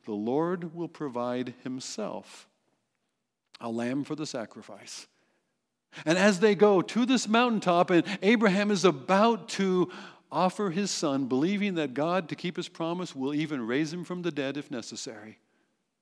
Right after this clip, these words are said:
There, the Lord says, "Stop." Abraham cannot offer his son there.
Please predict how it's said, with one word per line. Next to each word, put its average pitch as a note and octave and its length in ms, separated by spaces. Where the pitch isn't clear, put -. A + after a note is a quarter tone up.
There, E3 640
the B2 80
Lord C3 340
says, A#2+ 640
"Stop." - 880
Abraham D3 460
cannot G2+ 280
offer G#2 280
his G2+ 160
son G2+ 280
there. A#2 300